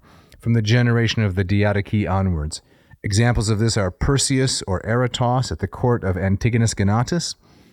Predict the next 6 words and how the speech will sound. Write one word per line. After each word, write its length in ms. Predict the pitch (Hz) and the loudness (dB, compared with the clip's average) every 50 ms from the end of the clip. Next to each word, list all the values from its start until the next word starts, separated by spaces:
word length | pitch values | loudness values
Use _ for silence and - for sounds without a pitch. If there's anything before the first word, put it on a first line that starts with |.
| - - | -12 -6
and 120 | - 98 95 | -2 -2 -2
Sphyrus 540 | - - - 127 143 170 165 147 139 131 | 0 0 0 0 0 2 2 2 0 0
as 200 | - 123 120 107 113 | 0 0 0 2 0
advisor 520 | 107 98 104 113 117 120 120 110 117 110 104 | 0 0 2 2 2 2 2 2 2 2 2
to 280 | - - 113 104 104 | 0 0 0 0 0
Ptolemy 640 | 104 - - - 135 139 135 131 123 117 110 107 101 | -2 -4 -2 0 0 2 2 4 4 4 4 2 0